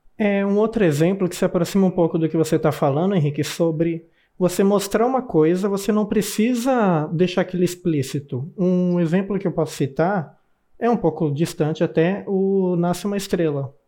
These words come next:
Spoiler, no final do filme tem uma cena de suicídio, mas eles não mostram a cena, eles deixam indícios de que aquilo aconteceu. Eles sabem que dá pro público sentir o peso da cena sem você mostrar aquilo.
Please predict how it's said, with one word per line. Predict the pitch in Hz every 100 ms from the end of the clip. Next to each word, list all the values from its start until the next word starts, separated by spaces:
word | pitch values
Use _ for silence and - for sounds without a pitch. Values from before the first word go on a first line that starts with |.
| _ _ _ _ _ -
Spoiler, | 196 - 165 151 175 156
no | 156
final | 175 180 170
do | 190
filme | 196 190 220 196
tem | - 202
uma | 226
cena | 165 175 156
de | 147
suicídio, | - 131 - 170 214 156 131 - _ -
mas | 202 185
eles | 208 196
não | 247
mostram | 196 208 202 156
a |
cena, | 143 156 135 135
eles | 170 170
deixam | 170 165 185
indícios | 196 180 151 220 226 220
de | 226
que | 226
aquilo | 214 208
aconteceu. | 196 202 202 214 - 156 139 - _ _ _ _ -
Eles | 190 196
sabem | - 202 208
que | 190 147 135 -
dá | 175 175 254
pro | 254
público | - 185 170 170 185
sentir | 175 - 214 196 -
o | 254 262
peso | 175 143 139
da | 135
cena | - - 180 196 139
sem | - 208
você | 262 254 220
mostrar | 185 180 165
aquilo. | 156 147 135 131